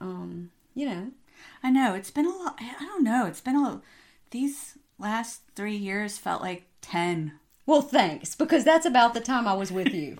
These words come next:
Speaker 1: So what are you trying to say?
Speaker 2: <laughs> No,
Speaker 1: I,
Speaker 2: it's just
Speaker 1: I should really be offended. I,
Speaker 2: No.
Speaker 1: although for the past year, I haven't
Speaker 2: Girl,
Speaker 1: been with you.
Speaker 2: it's been five years.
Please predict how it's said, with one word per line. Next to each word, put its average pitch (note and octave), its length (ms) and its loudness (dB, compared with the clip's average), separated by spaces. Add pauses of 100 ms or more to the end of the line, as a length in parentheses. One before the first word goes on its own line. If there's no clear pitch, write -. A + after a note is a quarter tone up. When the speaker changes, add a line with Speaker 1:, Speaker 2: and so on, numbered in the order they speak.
Speaker 1:
So G4+ 140 6
what A#4 200 6
are A#4 40 6
you A4 180 4
trying D4+ 260 8
to - 100 10
say? - 220 8
Speaker 2:
<laughs> - 800 0
No, A#4 80 2
Speaker 1:
I, A#4+ 260 8
Speaker 2:
it's - 160 -2
just - 200 -4
Speaker 1:
I B4+ 180 8
should D5 240 4
really B4 320 4
be A4+ 180 4
offended. G#4 560 -6
I, G4+ 260 -2
Speaker 2:
No. D4+ 120 6
Speaker 1:
although C#4+ 440 4 (120)
for B3+ 100 -4
the A#3 80 -4
past B3 380 -2
year, G3 640 -4 (480)
I G#3 120 -6
haven't E4 280 4
Speaker 2:
Girl, G#3 80 0
Speaker 1:
been F#3 80 0
with F3 160 -4
you. C#4+ 80 0
Speaker 2:
it's - 100 -6
been G4+ 220 -8
five G3+ 360 -6
years. - 460 -10